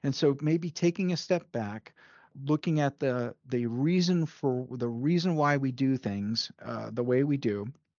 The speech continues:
and get an understanding of, of the why, and that way you better understand the process.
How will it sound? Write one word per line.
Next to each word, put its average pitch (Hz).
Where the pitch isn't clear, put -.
and 135
get 180
an 151
understanding 151
of, 120
of 127
the 127
why, 123
and 135
that 143
way 135
you 131
better 135
understand 127
the 120
process. 139